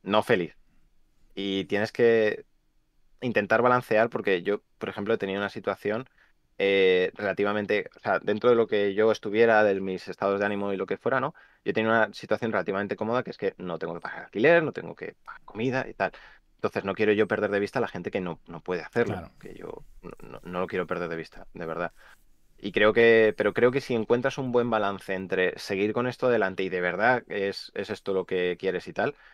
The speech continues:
Speaker 1: si encuentras un balance, tardarás más tiempo o menos, pero yo creo que habrá un, un hueco para ti, yo creo.
Speaker 2: Muy bien, pues con ese consejo lo vamos a ir dejando. No te he avisado, pero hay que hacer brindis. ¿Tienes algo para brindar?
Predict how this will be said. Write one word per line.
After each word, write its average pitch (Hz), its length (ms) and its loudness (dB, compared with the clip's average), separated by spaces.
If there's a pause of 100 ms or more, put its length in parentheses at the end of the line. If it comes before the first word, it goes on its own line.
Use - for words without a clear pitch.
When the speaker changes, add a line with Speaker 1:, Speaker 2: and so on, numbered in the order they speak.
Speaker 1:
si - 120 -8
encuentras 110 320 0
un 135 120 -2
balance, 117 440 0 (720)
tardarás 110 420 4
más 131 260 -2
tiempo 135 500 -2
o 95 140 -4
menos, 95 480 -4 (300)
pero 101 140 0
yo 113 160 0
creo 131 260 0
que 92 160 -2
habrá 95 220 0
un, 95 320 -6 (100)
un 98 360 -8
hueco 92 200 -2
para 82 180 -8
ti, - 80 -16 (400)
yo 87 100 -6
creo. - 180 -12 (1160)
Speaker 2:
Muy 113 160 -2
bien, 127 260 -2
pues 107 140 -6
con 117 160 -4
ese 123 220 0
consejo 127 720 0
lo 117 160 2
vamos 127 240 0
a 139 60 0
ir 123 60 0
dejando. 156 460 0 (320)
No 135 180 0
te 196 80 8
he 196 40 12
avisado, 160 480 8
pero 127 340 4
hay 139 120 2
que 175 80 8
hacer 160 240 8
brindis. 143 560 6
¿Tienes 143 260 6
algo 156 200 10
para 151 180 10
brindar? 143 600 2